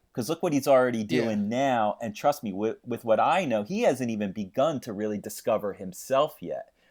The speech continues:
Speaker 1: But, like, that's always been
Speaker 2: Yeah.
Speaker 1: in your work. But now wait till you, like, really start to master it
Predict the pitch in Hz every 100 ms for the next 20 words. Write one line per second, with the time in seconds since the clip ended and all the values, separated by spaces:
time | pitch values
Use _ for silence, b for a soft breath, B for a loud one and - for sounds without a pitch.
0 | _ 170 143 - 170 190 175 202 180 135
1 | - 110 92 90 87 127 131 - _ -
2 | _ _ _ _ 131 135 139 131 123 147
3 | 147 143 123 117 110 98 110 113 107 104
4 | - 101 - 90 98 107 110 - 101 87
5 | 82